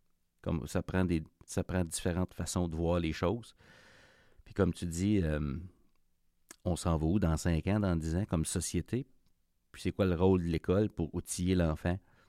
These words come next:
à prendre sa place dans une société comme celle-là ?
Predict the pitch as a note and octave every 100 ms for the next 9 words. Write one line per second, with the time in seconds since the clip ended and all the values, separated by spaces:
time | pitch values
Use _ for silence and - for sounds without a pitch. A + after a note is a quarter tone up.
0 | - _ - F#2 F#2 F2+ - E2+ F#2+ F#2+
1 | E2 D#2+ D#2+ D#2+ E2 - D#2 F2 E2+ F2
2 | E2+ D#2 E2